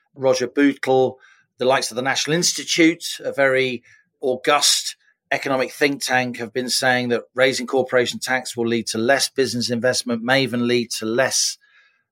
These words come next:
growth. Some people say corporation tax rises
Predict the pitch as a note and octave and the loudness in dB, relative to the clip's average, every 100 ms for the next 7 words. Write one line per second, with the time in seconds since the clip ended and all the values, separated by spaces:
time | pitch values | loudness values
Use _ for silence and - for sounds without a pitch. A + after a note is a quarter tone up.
0 | _ _ C3 C3+ C#3 - - _ _ - | _ _ 2 4 4 -2 -18 _ _ -2
1 | F#3+ F#3 E3+ E3+ F3+ F3 E3+ D#3 _ _ | 0 0 0 0 4 4 4 -2 _ _
2 | _ _ - F#3 F3+ F3 E3 D#3 D#3+ D#3+ | _ _ -2 0 4 2 2 -2 -4 -4
3 | - D#3+ D#3+ D#3 D3+ D3 - | -2 0 0 0 0 0 -4